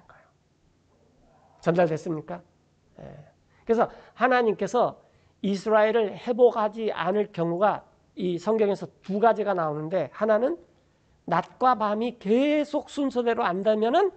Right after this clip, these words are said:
하나님께서 이스라엘 회복 안 한다. 그다음에 인간이 우주의 길이를 재고, "크, 이, 이 세-, 이 우주가 이렇게 높다."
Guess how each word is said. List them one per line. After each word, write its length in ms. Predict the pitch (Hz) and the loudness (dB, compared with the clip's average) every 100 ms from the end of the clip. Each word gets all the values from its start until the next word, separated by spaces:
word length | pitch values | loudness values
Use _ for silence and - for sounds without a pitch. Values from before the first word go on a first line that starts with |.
| - | -6
하나님께서 520 | - 254 226 220 196 | -2 0 0 -2 -4
이스라엘 360 | 185 156 180 170 | -6 -6 -4 -4
회복 180 | 170 190 | -8 -10
안 140 | 143 | -10
한다. 320 | 139 131 127 _ _ _ _ _ _ _ _ _ | -10 -12 -14 _ _ _ _ _ _ _ _ _
그다음에 440 | - 208 233 330 - - _ | 0 2 4 2 0 -16 _
인간이 720 | 240 240 233 233 220 233 185 135 _ _ _ _ | -2 0 2 2 2 0 -2 -4 _ _ _ _
우주의 460 | 247 311 311 302 | 4 6 6 4
길이를 420 | 208 214 202 202 208 | 2 -4 -4 -4 -4
재고, 600 | 180 175 190 196 120 - _ _ _ _ _ | -2 -2 0 0 -2 -10 _ _ _ _ _
"크, 520 | 135 131 - - 240 | -8 -6 -8 -8 -6
이, 100 | 196 - _ _ _ _ _ _ | -8 -10 _ _ _ _ _ _
이 80 | 277 | -10
세-, 340 | 170 262 427 - | -6 -6 -6 -8
이 160 | 208 214 | -6 -2
우주가 420 | 185 240 226 240 | 0 0 2 0
이렇게 400 | 185 196 233 220 | 2 0 0 -2
높다." 640 | 170 170 - 214 160 - | -2 -2 0 0 0 -10